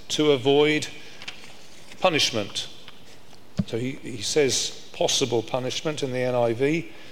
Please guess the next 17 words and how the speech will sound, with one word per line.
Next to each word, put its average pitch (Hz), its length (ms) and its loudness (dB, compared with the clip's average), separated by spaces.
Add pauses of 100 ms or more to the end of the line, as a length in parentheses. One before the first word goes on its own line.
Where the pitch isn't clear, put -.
(360)
which 135 300 -2
does 160 200 6
link 151 360 2
itself 135 500 0
back - 480 0
to - 100 0
the 135 160 4
wrath 127 300 4
of 113 160 0
God. 123 400 4 (3250)
To 147 240 4
avoid 123 500 4 (400)
punishment, - 720 -2 (180)
to 131 120 2
avoid 127 420 4
being 117 260 2
fined, 156 720 0